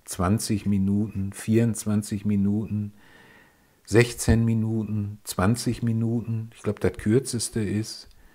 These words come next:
sieben achtunddreißig. Nee, sieben achtundzwanzig. Also zwei solche, dann viel über zehn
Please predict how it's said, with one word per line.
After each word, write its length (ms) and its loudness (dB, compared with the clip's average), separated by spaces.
sieben 420 0
achtunddreißig. 1160 -6
Nee, 180 8
sieben 280 0
achtundzwanzig. 920 -4
Also 220 4
zwei 760 2
solche, 600 4
dann 320 0
viel 420 0
über 320 0
zehn 560 -2